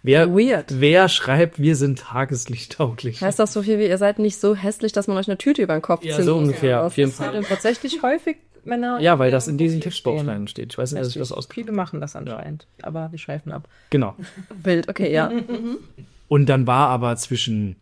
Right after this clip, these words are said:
Speaker 1: Anmelden und tatsächlich es passiert was, ging da noch Monate ins Land. Also der Vorteil war, wir sind dann auf ein Angebot gestoßen von einem Kaffeetreffen und dann konnte man sich bei Tageslicht angezogen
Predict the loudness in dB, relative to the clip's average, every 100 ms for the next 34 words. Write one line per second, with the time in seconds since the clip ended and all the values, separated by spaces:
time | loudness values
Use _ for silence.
0 | _ -6 0 2 4 4 4 2 2 0
1 | -4 _ -4 -2 -2 -2 -8 -10 -8 -4
2 | -4 -4 -8 -10 -12 -8 -8 -4 -6 -8
3 | _ _ _ _ _ _ _ _ _ -2
4 | 0 0 -2 -4 -6 -4 0 0 -2 -4
5 | -8 -8 -8 -6 -4 -2 0 2 2 2
6 | 0 2 0 0 -4 _ _ _ _ _
7 | -2 0 2 2 2 2 0 -4 -2 0
8 | 0 0 -2 -2 -4 -2 -2 -2 -4 -2
9 | -2 -6 -12 -6 -2 0 -2 -4 -8 -2
10 | -2 -2 -6 -4 -4 -6 _ _ _ _
11 | _ _ _ _ 0 0 2 4 6 6
12 | 6 4 2 0 -4 -6 -8 -6 -2 0
13 | 0 -2 -4 -2 -2 -4 -8 -6 -2 0
14 | 0 0 0 2 2 0 0 -2